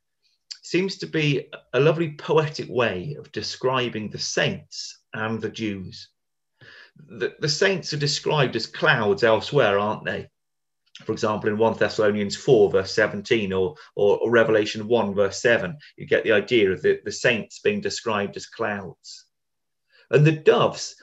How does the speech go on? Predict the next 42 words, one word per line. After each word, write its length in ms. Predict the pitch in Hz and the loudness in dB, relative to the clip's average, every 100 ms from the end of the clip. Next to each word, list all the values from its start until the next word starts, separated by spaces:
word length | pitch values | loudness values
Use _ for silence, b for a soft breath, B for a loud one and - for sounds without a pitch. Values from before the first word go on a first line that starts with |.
| b | b
well, 260 | - 180 - | 2 2 2
well, 140 | 165 | -2
the 100 | 175 | 0
doves 320 | 151 202 214 202 | 2 0 2 0
are 60 | |
famous 340 | - 151 147 - | 2 2 4 0
for 80 | |
being 220 | - 147 147 | 2 2 2
homing 500 | - 180 175 147 113 | 0 0 2 0 2
birds, 380 | 101 92 110 | 2 2 -2
aren't 260 | 120 117 117 | -6 -8 -10
they? 220 | - - _ _ _ _ _ _ _ _ | -18 -20 _ _ _ _ _ _ _ _
And 80 | 151 | -4
so 140 | 180 175 | 0 4
the 100 | 180 | 4
idea 460 | 180 147 202 196 | 2 0 2 2
is 120 | 131 | 2
here 180 | 131 127 | 2 2
that 200 | 113 - | 2 -4
the, 180 | 135 135 - | -6 -8 -6
the 100 | 139 | -6
saints 460 | - 185 170 - | 0 0 -2 -8
are 60 | 139 | -8
supporting 920 | 160 147 - 202 208 - 123 92 - b b _ - | -8 -8 4 4 4 0 -6 -6 -10 b b _ -2
the 300 | 143 139 - | 0 -2 -6
return 720 | - - - - 226 165 131 | -10 -8 -10 -2 4 6 6
of 120 | 120 | 4
Israel 440 | 165 160 135 107 101 | 4 4 4 2 0
to 140 | - | -4
the 100 | 110 | -2
land. 360 | 123 135 123 - b - | 0 0 -4 -14 b -10
In 60 | |
fact, 160 | - - | -6 -2
they've 120 | 143 | 0
got 220 | 165 156 | 2 2
this 160 | 147 147 B - | 2 -8 B 8
homing 320 | 196 190 160 | 8 8 2
instinct. 360 | 131 - 104 | -2 -2 -4
They're 180 | 107 107 - | -2 -4 -4
gonna 140 | 139 | -6
come 320 | - 190 180 | -2 -2 0
back 320 | 175 180 101 | 0 -2 -4